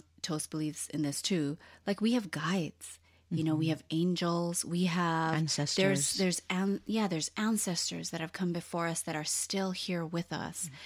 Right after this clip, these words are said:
Speaker 1: you know, on
Speaker 2: Or
Speaker 1: this
Speaker 2: God,
Speaker 1: other
Speaker 2: or Jesus,
Speaker 1: realm.
Speaker 2: whatever you
Speaker 1: Yeah,
Speaker 2: wanna
Speaker 1: the universe,
Speaker 2: call it.
Speaker 1: universal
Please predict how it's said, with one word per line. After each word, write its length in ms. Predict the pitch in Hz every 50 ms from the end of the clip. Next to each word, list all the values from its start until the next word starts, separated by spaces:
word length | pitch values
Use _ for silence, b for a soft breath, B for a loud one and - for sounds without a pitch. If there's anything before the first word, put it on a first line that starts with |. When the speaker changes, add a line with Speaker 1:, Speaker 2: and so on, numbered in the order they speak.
| B B B B B B B B B B 160
Speaker 1:
you 60 | 160
know, 120 | 156 156 151
on 200 | 151 151 151 156
Speaker 2:
Or 80 | 175 175
Speaker 1:
this 100 | 156 -
Speaker 2:
God, 560 | 165 151 147 160 156 156 151 151 147 147 151 151
Speaker 1:
other 40 | 143
Speaker 2:
or 20 | 139 147
Jesus, 840 | 151 170 175 180 190 190 185 143 147 156 156 151 151 156 - -
Speaker 1:
realm. 60 | B B B B B B B B
Speaker 2:
whatever 180 | 170 175 247
you 60 | 269 262
Speaker 1:
Yeah, 140 | 233 190 170
Speaker 2:
wanna 420 | 165 160 160 165 160 156 156 151 - _ _ _ _ _ - 196
Speaker 1:
the 100 | 190 190
universe, 500 | 170 190 226 233 233 226 202 214 214 208
Speaker 2:
call 240 | 165 160 160 160 160
it. 160 | 160 151 -
Speaker 1:
universal 540 | 185 190 196 185 170 170 156 - - 143